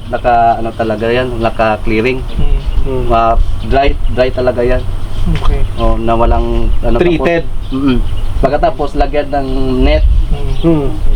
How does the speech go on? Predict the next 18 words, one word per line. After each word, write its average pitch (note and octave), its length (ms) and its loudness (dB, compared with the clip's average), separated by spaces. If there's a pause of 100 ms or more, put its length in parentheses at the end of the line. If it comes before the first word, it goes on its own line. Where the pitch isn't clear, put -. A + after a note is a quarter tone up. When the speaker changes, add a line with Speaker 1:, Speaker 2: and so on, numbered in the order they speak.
(120)
Speaker 1:
at A#2+ 200 0
saka B2 260 -4
pukot B2 320 -4
sa - 80 -6
ibabaw. A2 480 0 (540)
Speaker 3:
Ayan. C#3+ 320 -2
So, F3 100 -2
paano C#4+ 240 0
yung A#3+ 220 0
Speaker 1:
Oh. - 100 -10
Speaker 3:
land G3+ 220 0
preparation F#3+ 480 0
nyo, F#3+ 160 0
Sir, F3+ 180 -2 (160)
Sir F3 160 0
Bon? E3+ 240 2
Ah, D#3+ 160 -2
halimbawa, E3+ 320 0